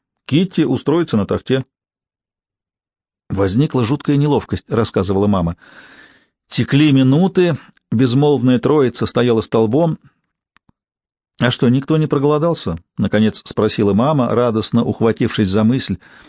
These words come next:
маячившую на задворках сознания. "Пожалуй, с моими капиталами я осилю ужин на троих,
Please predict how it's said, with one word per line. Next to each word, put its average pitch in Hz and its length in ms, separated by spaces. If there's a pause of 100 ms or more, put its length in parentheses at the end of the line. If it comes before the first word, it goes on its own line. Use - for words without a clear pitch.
(200)
маячившую 110 760
на 110 100
задворках 110 440
сознания. 101 480 (1120)
"Пожалуй, 135 400
с - 80
моими 127 380
капиталами 127 540
я 139 140
осилю 135 380
ужин 101 300
на 101 80
троих, 156 500